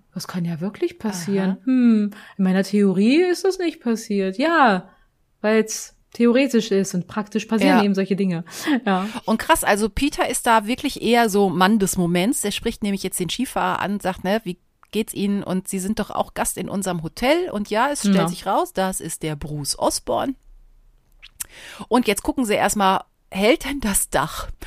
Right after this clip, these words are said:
Speaker 2: Und
Speaker 1: Ja.
Speaker 2: sie merken aber auch, sie kommen nicht raus. Es ist
Speaker 1: Ja.
Speaker 2: viel zu viel Schnee. Und dann wird relativ schnell klar, sie müssen alle bleiben, denn es dauert drei bis, zwei bis drei Tage, bis sie überhaupt jemand vermisst. Und das ist so der Klassiker in den Bergen
Speaker 1: Genau.
Speaker 2: eigentlich. Du meldest dich halt ab
Speaker 1: Richtig.
Speaker 2: für so eine Tour.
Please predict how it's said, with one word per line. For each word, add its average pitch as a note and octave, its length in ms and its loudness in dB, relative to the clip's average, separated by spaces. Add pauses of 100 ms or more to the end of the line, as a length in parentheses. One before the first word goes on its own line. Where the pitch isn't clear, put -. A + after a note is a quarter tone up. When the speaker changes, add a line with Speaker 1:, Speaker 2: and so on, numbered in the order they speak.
(340)
Speaker 2:
Und G#3 360 4 (100)
Speaker 1:
Ja. F3 340 -2 (120)
Speaker 2:
sie G#3+ 120 0
merken G#3 280 2
aber - 220 0
auch, G3 100 2
sie - 120 -8
kommen G3+ 340 -4
nicht - 240 -12
raus. - 440 -6 (540)
Es - 40 -6
ist F#3+ 60 0
Speaker 1:
Ja. F#3 60 2
Speaker 2:
viel D4+ 80 2
zu D4 140 -2
viel F3+ 180 -2
Schnee. A3 500 -4 (560)
Und G3+ 380 2
dann F#3+ 180 2
wird G3 200 -2
relativ A#3+ 380 0
schnell G#3 300 0
klar, G#3 300 0
sie G#3+ 80 -2
müssen G#3+ 260 -2
alle F3 240 -4
bleiben, G#3+ 540 -4
denn G3+ 160 0
es G3+ 120 -8
dauert G#3+ 520 0 (160)
drei G#3 380 2
bis, - 380 -4
zwei G#3+ 240 4
bis C4+ 160 -4
drei F#3+ 180 0
Tage, G3 360 -2
bis A3+ 160 -2
sie A#3 60 -4
überhaupt G#3 300 2
jemand F#3+ 240 -4
vermisst. F#3+ 360 -2
Und D#3+ 120 -10
das F3+ 60 -6
ist F#3+ 140 -2
so G3 100 -2
der F3+ 100 0
Klassiker F3+ 500 -6
in C3+ 120 -8
den C3+ 120 -10
Bergen - 280 -6
Speaker 1:
Genau. F3+ 240 2
Speaker 2:
eigentlich. D#3+ 120 -2
Du E3+ 80 0
meldest G3 380 0
dich G3+ 140 -8
halt D#3 120 0
ab - 100 -2
Speaker 1:
Richtig. E3 100 -8
Speaker 2:
für A#3+ 100 -2
so F3+ 80 -4
eine D#3+ 160 -4
Tour. D4 340 -6